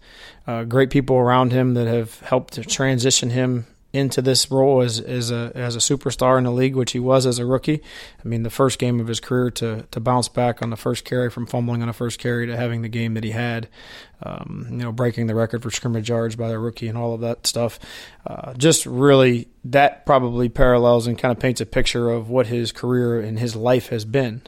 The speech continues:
Um, not always easy, but always a guy that was a fighter and got off the mat and kept responding and,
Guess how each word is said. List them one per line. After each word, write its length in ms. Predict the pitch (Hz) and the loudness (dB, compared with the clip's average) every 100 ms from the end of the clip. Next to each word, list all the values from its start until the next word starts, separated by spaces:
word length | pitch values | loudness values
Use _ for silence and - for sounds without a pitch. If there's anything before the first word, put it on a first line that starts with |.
| - | -8
Um, 420 | 117 113 117 107 _ _ - | -6 -6 -8 -12 _ _ 0
not 180 | 135 | 4
always 280 | 135 135 131 | 6 6 6
easy, 380 | 139 135 147 147 - | 4 4 2 0 -8
but 100 | 120 | -2
always 260 | 120 120 117 | 2 2 0
a 60 | |
guy 180 | 120 123 | 2 2
that 80 | 120 | 2
was 100 | 117 | 0
a 40 | |
fighter 320 | 113 123 123 120 | -2 2 2 2
and 80 | |
got 140 | 113 123 | 2 2
off 140 | 117 | 2
the 80 | 120 | 0
mat 260 | 120 120 120 | -2 -2 -4
and 80 | |
kept 240 | 123 123 - | -4 -4 -4
responding 580 | 120 - 123 123 123 123 | -8 -4 -2 0 0 -2
and, 140 | 113 | -6